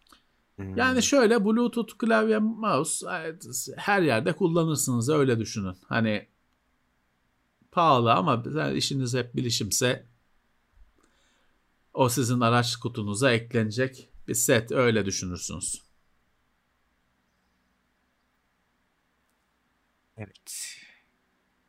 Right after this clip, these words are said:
Speaker 2: Tabii şey şansınız da var. O T G ile klavyeyi bağlama, U S B klavyeyi bağlasanız
Speaker 1: Heh.
Speaker 2: çalışır Android'de.
Speaker 1: O ayrı.
Speaker 2: Mouse'u, mouse'u Bluetooth'la bağlarsınız.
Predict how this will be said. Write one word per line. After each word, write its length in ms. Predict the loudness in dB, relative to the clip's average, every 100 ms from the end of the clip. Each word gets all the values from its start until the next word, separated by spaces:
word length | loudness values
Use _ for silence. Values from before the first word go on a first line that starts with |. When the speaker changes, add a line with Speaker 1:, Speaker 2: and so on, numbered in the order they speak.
| _ _ _ _
Speaker 2:
Tabii 220 | 0 2 2
şey 240 | 4 4
şansınız 640 | 4 2 2 -2 -2 0
da 120 | 4 4
var. 300 | 4 0 -12 _ _ _ _ _ _ _ _ -4
O 280 | 4 6 6
T 240 | 6 6 6
G 240 | 6 6
ile 220 | 4 2
klavyeyi 600 | 0 0 0 0 -2 -2
bağlama, 420 | -2 0 0 0
U 220 | 2 2 4
S 180 | 2
B 160 | 2 2
klavyeyi 520 | 2 0 0 -2 0
bağlasanız 500 | 0 0 0 -2 -2
Speaker 1:
Heh. 160 | -2 0
Speaker 2:
çalışır 360 | 0 0 -2
Android'de. 580 | -2 -2 -2 -4 -4 -4
Speaker 1:
O 20 |
ayrı. 280 | 0 0 0
Speaker 2:
Mouse'u, 580 | 2 4 4 4 2 0 _ _ _
mouse'u 440 | 0 4 4 4 4
Bluetooth'la 600 | 6 4 2 -2 -2 0
bağlarsınız. 800 | 0 0 -2 -4 -2 -2 -2